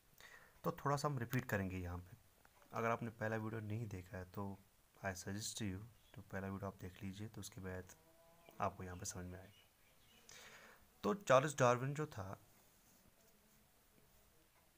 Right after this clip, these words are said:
इसकी बर्थ हुई थी एटीन ज़ीरो नाइन के अंदर, उसके बाद died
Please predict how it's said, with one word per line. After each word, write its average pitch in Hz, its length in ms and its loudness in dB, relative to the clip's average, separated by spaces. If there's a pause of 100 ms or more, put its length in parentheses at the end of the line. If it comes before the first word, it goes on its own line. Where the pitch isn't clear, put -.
(720)
इसकी 135 200 -2 (120)
बर्थ 120 260 2
हुई 123 140 2 (100)
थी 127 160 -2
एटीन 104 220 -2
ज़ीरो 117 180 -4
नाइन 113 200 0 (100)
के 120 80 -2
अंदर, 120 320 -4 (1200)
उसके 104 260 -8
बाद 104 240 2 (800)
died 90 280 4